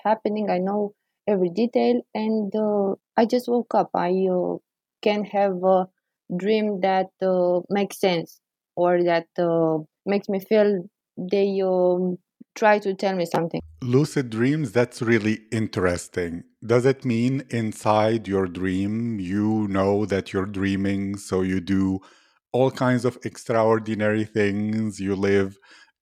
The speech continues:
Speaker 2: a dream life with full control and freedom? Or you mean that you remember it very, very clearly? You know it's a dream, but you remember it as if it's real life, but you're not in control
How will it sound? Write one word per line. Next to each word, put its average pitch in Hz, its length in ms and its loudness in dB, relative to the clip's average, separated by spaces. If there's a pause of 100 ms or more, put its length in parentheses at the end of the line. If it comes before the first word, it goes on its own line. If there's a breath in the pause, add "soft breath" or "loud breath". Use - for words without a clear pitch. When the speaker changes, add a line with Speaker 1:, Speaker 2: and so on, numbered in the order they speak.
Speaker 2:
a 113 80 -2
dream 107 420 0
life 104 540 0
with 92 220 -2
full 104 300 0
control 101 840 0 (100)
and 101 220 -4
freedom? 117 640 0 (460 soft breath)
Or 117 180 2
you 131 220 0
mean 120 400 0
that 110 260 0
you 110 140 0
remember 101 560 0
it 104 240 0 (160)
very, 113 400 2
very 101 300 0
clearly? 104 920 -4
You 104 180 -2
know 113 200 2
it's - 160 -6
a 104 60 0
dream, 104 480 -4
but 98 280 0 (440 loud breath)
you 110 100 2
remember 104 500 0
it 110 220 2
as 98 180 -4
if 98 160 -8
it's - 240 -8
real 101 220 0
life, 92 600 -2
but 98 300 -2
you're 104 160 2
not 101 480 0
in 101 200 -4
control 98 760 -2